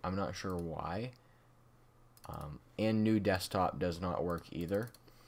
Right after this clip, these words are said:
So again, like I said, this is a very buggy build. This is more of a concept than anything, but it is still pretty cool. Next up is files. This,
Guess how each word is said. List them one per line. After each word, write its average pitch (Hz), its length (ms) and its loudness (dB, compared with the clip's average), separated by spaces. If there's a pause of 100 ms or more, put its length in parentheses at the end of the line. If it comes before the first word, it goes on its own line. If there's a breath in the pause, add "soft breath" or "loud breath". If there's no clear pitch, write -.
(140)
So - 140 2
again, 113 300 6
like 107 180 6
I 104 60 6
said, 87 220 2
this 98 160 0
is 113 260 4
a 101 160 4
very 104 640 4 (280)
buggy 113 520 4
build. 104 580 4
This 95 160 -6
is 90 100 -6
more 101 140 2
of 98 80 2
a 90 60 2
concept 98 640 0
than 82 160 -2
anything, 117 560 0 (380 loud breath)
but 95 160 0
it 92 100 0
is 92 160 0
still 90 320 0
pretty 82 340 -4
cool. - 280 -6 (360 loud breath)
Next 131 360 2
up 139 220 0 (100)
is 107 560 2
files. 123 640 4 (260)
This, - 300 -2